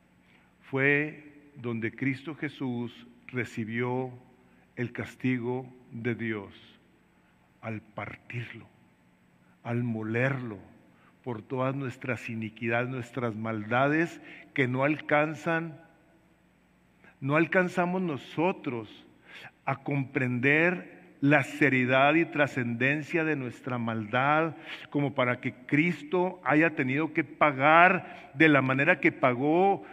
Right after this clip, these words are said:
el sufrimiento que sufrió por nuestra terrible maldad, donde se manifiesta la incomprensible gloria de Dios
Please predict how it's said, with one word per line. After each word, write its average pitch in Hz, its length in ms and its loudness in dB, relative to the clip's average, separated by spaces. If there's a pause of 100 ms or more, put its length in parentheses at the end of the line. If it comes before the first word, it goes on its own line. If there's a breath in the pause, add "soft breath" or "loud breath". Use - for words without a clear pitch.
(380 loud breath)
el 147 160 2
sufrimiento 151 760 4
que 214 100 0
sufrió 185 640 4 (540 loud breath)
por 170 260 2
nuestra 147 920 2
terrible 269 720 12
maldad, 196 760 10 (2250 soft breath)
donde 180 300 4
se 165 600 6 (640)
manifiesta 233 1400 6
la 180 200 6
incomprensible 180 1500 4 (420 loud breath)
gloria 240 560 8
de 226 180 6
Dios 185 460 6